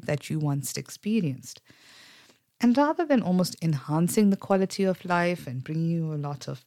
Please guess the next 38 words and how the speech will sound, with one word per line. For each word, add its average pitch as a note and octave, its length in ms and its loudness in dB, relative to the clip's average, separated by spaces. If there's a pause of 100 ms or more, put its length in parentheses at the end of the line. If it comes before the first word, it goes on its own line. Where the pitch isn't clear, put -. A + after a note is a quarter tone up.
peace G#3+ 480 -4
and C#3+ 180 -10
happiness, G3 720 -2 (1200)
it - 180 -2
now C#4+ 140 4
starts G#3+ 380 -2
to - 120 -4
detract - 540 -6
from - 220 -8
it. - 160 -12
You F#3 60 2
know, G#3 40 4
it G3+ 80 -2
almost C4+ 240 4
becomes F#3+ 400 -2
painful G3+ 580 4
to - 140 -2
engage F3 500 2
with E3 120 -4
that D#3 140 -8
individual F#3 880 0 (200)
again, C3 480 -4
or D#3 180 -4
you D#3 220 -6
have F#3 200 -6
to - 80 -8
think A#3+ 320 -4
really G#3+ 300 0
long F3+ 260 0
and D#3+ 120 -2
hard D#3+ 260 -6
about D3 280 -10
the D3+ 60 -16
choice - 380 -2
of - 160 -6
words G#3+ 400 2
you're D3+ 120 -10 (120)
using, C3 400 -10